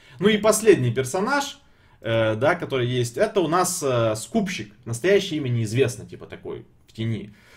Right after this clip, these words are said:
Оказалось, что и этот человек есть, это, э, диджей, э, Гиани Парадисо, или я, может быть, неправильно прочитал, э, который там, ну, пишет какие-то треки свои.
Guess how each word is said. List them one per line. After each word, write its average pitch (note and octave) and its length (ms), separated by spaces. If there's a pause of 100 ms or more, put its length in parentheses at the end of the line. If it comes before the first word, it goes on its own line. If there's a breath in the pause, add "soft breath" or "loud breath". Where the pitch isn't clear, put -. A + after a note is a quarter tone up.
(160 loud breath)
Оказалось, G3+ 540
что B3 220
и F3 600
этот G#3 300
человек D3 420
есть, D#3 440
это, A2 1160
э, A#2 40
диджей, E3+ 680 (240)
э, A2 260
Гиани F#3 600
Парадисо, D3+ 1040
или A2 220
я, C3 180
может C3+ 180
быть, B2 120
неправильно D3+ 380
прочитал, A#3 600
э, G#2 880
который A#2+ 340
там, A2 200
ну, C#3 80
пишет A#2 260
какие-то A#2 320
треки A2+ 320
свои. - 380